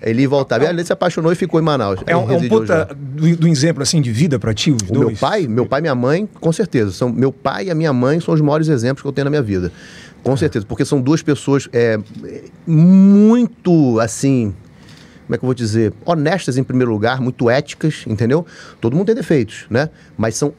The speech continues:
Speaker 1: éticos, honestos, assim, é, é, eles, eles são daquele tipo de pessoa assim, "Cara,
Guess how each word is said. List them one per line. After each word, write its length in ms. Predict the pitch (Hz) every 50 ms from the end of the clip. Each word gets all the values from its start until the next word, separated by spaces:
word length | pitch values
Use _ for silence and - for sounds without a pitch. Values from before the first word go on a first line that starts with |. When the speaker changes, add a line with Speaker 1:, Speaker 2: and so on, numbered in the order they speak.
| -
Speaker 1:
éticos, 460 | - 139 131 - - - - 117 104
honestos, 560 | 117 113 110 107 110 117 117 113 - - 101 107
assim, 380 | 104 - - 117 113 110 107
é, 220 | 107 104 104 98 95 - - - - - - -
é, 580 | - 110 107 107 107 107 104 101 - 110 110 -
eles, 260 | 123 123 113 113 -
eles 160 | 127 131 110 -
são 180 | - 156 147
daquele 240 | 147 143 - 151 139
tipo 140 | - - 139 -
de 40 |
pessoa 220 | - 139 120 - 147
assim, 160 | - - 117
"Cara, 320 | 104 - 135 117 107 -